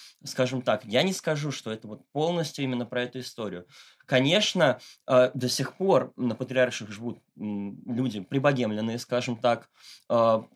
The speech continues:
конечно, э, вы сказали вот про какой-то неприятный контингент. Э,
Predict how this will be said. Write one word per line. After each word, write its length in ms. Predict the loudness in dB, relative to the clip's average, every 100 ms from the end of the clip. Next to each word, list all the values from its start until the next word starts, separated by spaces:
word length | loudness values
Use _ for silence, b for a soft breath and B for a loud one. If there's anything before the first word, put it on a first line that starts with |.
| -2
конечно, 640 | -2 0 -2 -2 -4 -6 -14 -10
э, 240 | -4 -2
вы 160 | -2 -4
сказали 380 | -8 -6 -4 -4
вот 200 | -8 -10
про 100 | -12
какой-то 300 | -12 -14 -8
неприятный 580 | -8 -4 2 2 2 -4
контингент. 640 | -10 -8 -6 0 0 -2 -10 b b b
Э, 180 | -8 -8